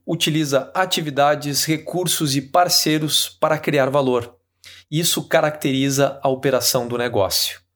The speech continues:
A transformação digital eleva a operação por criar iniciativas de ganho de eficiência,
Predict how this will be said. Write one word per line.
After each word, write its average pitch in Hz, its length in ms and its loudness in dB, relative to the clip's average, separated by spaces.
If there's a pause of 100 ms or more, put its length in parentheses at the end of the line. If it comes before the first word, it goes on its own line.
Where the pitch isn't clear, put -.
(480)
A - 80 -4
transformação 170 840 0
digital 135 680 -2
eleva 147 380 2
a - 20 0
operação 139 800 0 (340)
por 135 160 -4
criar 135 460 2
iniciativas 165 720 0
de 127 60 -2
ganho 165 360 -2
de 175 100 -4
eficiência, 147 800 -2